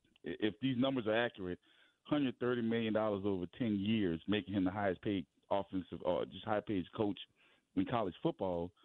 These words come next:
Um, and then look, a-, at the end of the day, you know, Norman, Oklahoma is a great place,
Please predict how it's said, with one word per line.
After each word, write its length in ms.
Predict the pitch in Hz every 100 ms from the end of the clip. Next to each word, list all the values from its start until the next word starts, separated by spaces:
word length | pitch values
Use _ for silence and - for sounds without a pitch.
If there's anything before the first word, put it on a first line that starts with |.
| _ _ _ _ _ -
Um, 320 | 110 104 95 -
and 140 | 127
then 200 | 139 131 -
look, 220 | 147 120 -
a-, 320 | 98 - -
at 80 | 110
the 120 | 113
end 180 | 120 135
of 100 | 131
the 80 | 123
day, 140 | 147 120 147 -
you 120 | 113
know, 240 | 101 92 - - -
Norman, 340 | 98 117 117
Oklahoma 400 | 117 107 123 120
is 100 | 101
a 80 | 95
great 340 | 82 110 120 -
place, 340 | 139 120